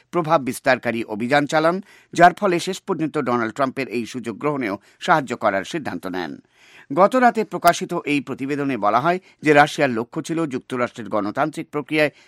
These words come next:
জনগণের আস্থা খর্ব করা, সাবেক পররাষ্ট্রমন্ত্রী ক্লিন্টনকে অপমান করা এবং তার নির্বাচন যোগ্যতাকে ক্ষতিগ্রস্ত করা।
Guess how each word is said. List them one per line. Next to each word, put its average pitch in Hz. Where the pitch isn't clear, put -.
জনগণের 175
আস্থা 120
খর্ব 107
করা, 156
সাবেক 127
পররাষ্ট্রমন্ত্রী 135
ক্লিন্টনকে 135
অপমান 120
করা 156
এবং 180
তার 175
নির্বাচন 139
যোগ্যতাকে 131
ক্ষতিগ্রস্ত 107
করা। 78